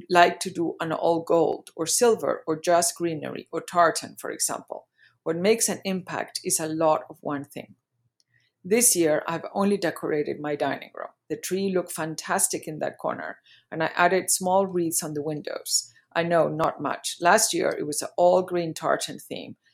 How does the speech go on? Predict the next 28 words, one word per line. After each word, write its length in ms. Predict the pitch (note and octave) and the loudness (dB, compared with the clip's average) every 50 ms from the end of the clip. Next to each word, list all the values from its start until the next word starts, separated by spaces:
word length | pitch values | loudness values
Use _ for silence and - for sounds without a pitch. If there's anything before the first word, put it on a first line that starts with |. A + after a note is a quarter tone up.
| _ _ - | _ _ -6
and 100 | F3 E3 | -2 -2
the 80 | E3 | 0
year 220 | E3 F3 G3 G3+ G3+ | 2 6 6 6 6
before, 520 | G3 G#3 F#3 - - D#3+ D#3 D#3 D3+ - | 6 0 -4 -4 -2 0 2 2 2 2
I 100 | - D#3 | 0 -2
went 240 | D3 D3 D3 C#3+ - | -2 -2 -6 -8 -4
heavy 300 | - E3 D#3 - - - | -2 -2 -2 -2 -2 -8
on 120 | - C3 | -8 -8
the 80 | C3 C3 | -8 -8
gold. 400 | - - - - - - - - _ _ _ _ _ _ _ - | -4 -4 -4 -4 -6 -10 -16 -20 _ _ _ _ _ _ _ -6
But 100 | - E3+ | -2 0
I 100 | E3+ D#3+ | 0 0
love 360 | E3+ F3 F3 F#3 F#3 F#3+ F#3+ F#3+ | 0 2 4 8 8 8 8 6
the 80 | G#3 | 2
tree 300 | F#3 - - F3 F3 - | 0 0 -4 -6 -4 -6
in 100 | - D#3 | -6 -6
the 80 | D#3 - | -8 -6
dining 400 | - D#3+ D#3 D3+ D3+ D3+ D3+ D3 | -4 -4 -2 -2 -4 -4 -6 -8
room 160 | - - - | -8 -10 -10
corner. 440 | D3 - D#3+ D3 - - - - - _ - | -8 -6 -6 -6 -4 -6 -10 -10 -10 _ -2
That 180 | E3 E3 D#3+ | -2 -2 0
way, 200 | D#3 E3 D#3+ - - - _ - | 2 2 2 2 0 -6 _ -2
all 200 | - F3 F3 F#3 | 2 4 4 4
my 120 | F3+ F#3+ F#3 | 4 2 -2
Christmas 480 | F3+ - - E3+ - - D#3+ D3 - | -2 -4 -6 -6 -6 -6 -4 -4 -4
tables 400 | - - D3+ D3 D3 - - - - | -2 -2 -4 -4 -4 -6 -8 -8 -8
will 160 | - - D#3 | -10 -8 -6
have 280 | D#3 D3+ C#3+ C#3+ D3 | -4 -2 -2 -2 -4